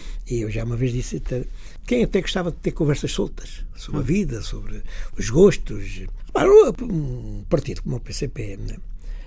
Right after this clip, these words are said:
Speaker 1: eh, que está quase a fazer cem anos, convém,
Speaker 2: Exatamente.
Speaker 1: convém não esquecê-lo. Para aqueles que estão permanentemente a decretar a morte do P C P, deviam se interrogar
Speaker 2: Nasceu
Speaker 1: porque
Speaker 2: em vinte e um.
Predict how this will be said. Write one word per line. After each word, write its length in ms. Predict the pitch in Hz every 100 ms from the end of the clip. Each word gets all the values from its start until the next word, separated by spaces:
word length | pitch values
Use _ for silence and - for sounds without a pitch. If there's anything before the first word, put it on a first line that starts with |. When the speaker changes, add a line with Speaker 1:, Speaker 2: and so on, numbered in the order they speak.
| - -
Speaker 1:
eh, 380 | 131 120 113 -
que 60 |
está 140 | - 131
quase 200 | 110 107
a 40 |
fazer 240 | 127 98
cem 240 | - 117 90
anos, 340 | - - - - -
convém, 120 | 139
Speaker 2:
Exatamente. 380 | - 180 135 139
Speaker 1:
convém 280 | 127 95
não 100 | -
esquecê-lo. 460 | 92 - - - 90 - - - - - - -
Para 120 | 113
aqueles 260 | 101 127 -
que 240 | - 127 110 - - -
estão 160 | - 139
permanentemente 680 | 123 123 131 120 143 131 123
a 20 |
decretar 400 | 113 - - 117
a 80 | 123
morte 300 | 127 117 -
do 120 | -
P 140 | - 113
C 160 | -
P, 260 | - - 113 - - - - - -
deviam 340 | - 135 143 127
se 120 | -
interrogar 520 | 120 113 110 110 104
Speaker 2:
Nasceu 380 | 151 147 - 147
Speaker 1:
porque 100 | 151
Speaker 2:
em 20 |
vinte 280 | 139 147 -
e 80 | 135
um. 180 | 139